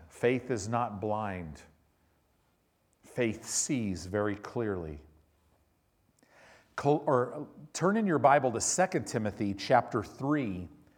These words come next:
Second Timothy chapter three in verse sixteen and verse seventeen, talking about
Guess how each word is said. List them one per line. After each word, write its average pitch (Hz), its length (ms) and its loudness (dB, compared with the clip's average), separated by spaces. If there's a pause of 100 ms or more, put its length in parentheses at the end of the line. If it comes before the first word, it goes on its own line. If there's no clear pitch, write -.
(320)
Second 208 580 4
Timothy 120 440 -4
chapter 135 440 0
three 139 640 -2 (300)
in 110 180 -2
verse 160 260 4
sixteen 151 880 -2
and 104 160 -4
verse 131 220 2
seventeen, 107 840 0 (680)
talking 185 500 4
about 120 800 4